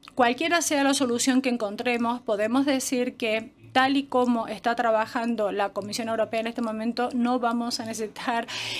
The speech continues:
hidrógeno, eh, azul de momento. A ver, el, eh, creo que para los próximos años estos números no cuadran. Quizás lo hagan para los próximos treinta o cuarenta.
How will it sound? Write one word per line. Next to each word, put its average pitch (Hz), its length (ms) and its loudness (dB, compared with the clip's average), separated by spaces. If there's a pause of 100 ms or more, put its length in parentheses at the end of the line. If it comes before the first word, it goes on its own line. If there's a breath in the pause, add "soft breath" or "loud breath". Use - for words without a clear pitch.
hidrógeno, 262 840 4
eh, 247 240 2
azul 294 380 2
de 285 60 6
momento. 196 760 -2 (320 loud breath)
A 254 80 2
ver, 247 240 4
el, 247 320 -4 (640)
eh, 240 300 2
creo 359 320 2
que - 100 0
para 254 220 2
los 240 100 0
próximos 277 500 4
años 262 300 4
estos 247 540 -2
números 247 420 4
no 240 140 -2
cuadran. 214 380 2
Quizás 240 280 -4
lo 247 160 4
hagan 233 220 2
para 214 160 0
los 208 140 -2
próximos 233 480 -4
treinta 220 500 -2
o 208 160 -2
cuarenta. 185 560 -4